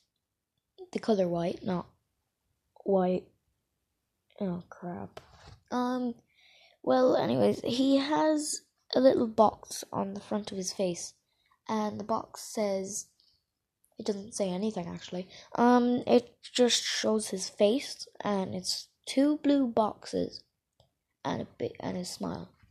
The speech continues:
but not a really creepy smile, just a s-, a smile. And then he does, he's able to recognize your face, as in, like, he looks at your face, and then he's like,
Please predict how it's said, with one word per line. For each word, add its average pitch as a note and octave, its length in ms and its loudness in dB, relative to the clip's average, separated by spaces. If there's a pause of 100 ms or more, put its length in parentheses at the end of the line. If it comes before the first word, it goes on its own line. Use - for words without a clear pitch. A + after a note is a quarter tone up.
but - 180 -10
not - 200 -8
a - 40 -8
really F#3+ 220 -6
creepy A3 380 -4
smile, A3 320 -2
just - 260 -6
a D#3 40 -2
s-, - 200 -8 (300)
a F#3 100 -8
smile. F3+ 420 -6 (680)
And G3+ 120 -2
then G3+ 140 -2
he F#3+ 100 -2
does, F#3 460 -6 (600)
he's F#3+ 420 -6 (400)
able G#3 320 4
to G3+ 140 -4
recognize G3 500 -2
your F3 80 -2
face, A3 560 2 (800)
as G3 160 2
in, F3+ 160 -2
like, E3+ 220 -6 (400)
he G3 240 6
looks F3+ 240 2
at - 80 -2
your F#3 100 0
face, F#3+ 560 2
and F#3 180 2
then F3 140 2
he's F#3 220 -2
like, E3+ 380 0